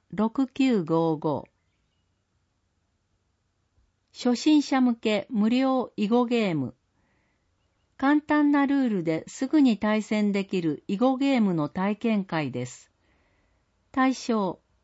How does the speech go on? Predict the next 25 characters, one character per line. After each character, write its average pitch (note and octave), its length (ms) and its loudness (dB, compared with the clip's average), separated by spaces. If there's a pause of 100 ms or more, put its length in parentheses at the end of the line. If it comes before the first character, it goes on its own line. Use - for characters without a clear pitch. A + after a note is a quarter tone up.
(340)
市 - 220 -4
内 D4+ 280 4
に F#3+ 120 2
住 F3+ 220 -4
む D#3+ 200 -2
小 B3 320 -2
学 A#3+ 220 -2
生 G3+ 360 -2
以 G#3 80 -2
上。 D3+ 380 -6 (680)
低 C4+ 220 0
学 C4+ 280 -2
年 E3 280 0
は D3 240 -4
保 G#3 160 -6
護 B3 120 0
者 A#3+ 160 -2
の F#3 140 0
同 E3+ 240 -2
伴 E3 280 -6
が D#3+ 120 -4
必 - 340 -10
要 D#3 220 -2
で C#3 140 -8
す。 - 200 -20